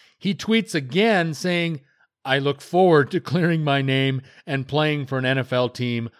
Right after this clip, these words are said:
once again." Folks, the reason I brought this up is that this is just more proof in the pudding that Antonio Brown is A, an idiot, and B, has dual personalities,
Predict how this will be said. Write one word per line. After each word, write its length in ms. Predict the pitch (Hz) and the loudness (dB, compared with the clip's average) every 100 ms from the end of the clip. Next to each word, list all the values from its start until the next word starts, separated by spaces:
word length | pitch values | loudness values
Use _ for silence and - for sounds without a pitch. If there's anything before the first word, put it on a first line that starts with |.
| _ | _
once 340 | 107 110 104 120 | -4 -4 -4 -8
again." 440 | 104 107 90 78 _ _ _ _ _ | -4 -4 -4 -12 _ _ _ _ _
Folks, 500 | - 226 226 - - - | 0 2 2 -6 -20 -14
the 140 | 151 | -10
reason 300 | 214 254 208 | -8 -8 -6
I 100 | 196 | -8
brought 260 | 165 160 160 | -4 -4 -4
this 220 | 147 - | -12 -6
up 260 | 139 139 _ _ | -8 -8 _ _
is 180 | 139 120 | -16 -8
that 200 | 135 131 | -8 -6
this 220 | 165 165 | -10 -8
is 180 | 151 120 | -10 -12
just 340 | - 180 202 170 | -4 -4 -4 -4
more 280 | 165 185 | -2 -2
proof 360 | 175 - 220 220 | -4 -4 -4 -2
in 60 | 190 | -8
the 80 | |
pudding 420 | 139 156 139 127 127 _ _ _ _ _ _ _ 120 | -4 -4 -4 -6 -14 _ _ _ _ _ _ _ -10
that 500 | 123 127 123 123 _ 147 | -4 -2 -2 -6 _ -14
Antonio 580 | 123 120 160 208 196 | -14 -8 -6 -2 -2
Brown 560 | 143 147 151 147 147 147 _ _ | 0 0 2 2 0 -6 _ _
is 220 | 135 123 - | -8 -8 -2
A, 200 | 190 262 | 0 0
an 80 | 190 | -2
idiot, 380 | 165 156 156 - | 0 0 0 -6
and 260 | 131 123 | -8 -4
B, 240 | 135 185 175 | -4 -2 0
has 220 | 139 123 | 0 -2
dual 320 | 110 156 190 | -2 2 2
personalities, 960 | 185 180 160 151 131 123 123 123 120 | 2 -6 -6 -6 -4 -2 -2 -6 -10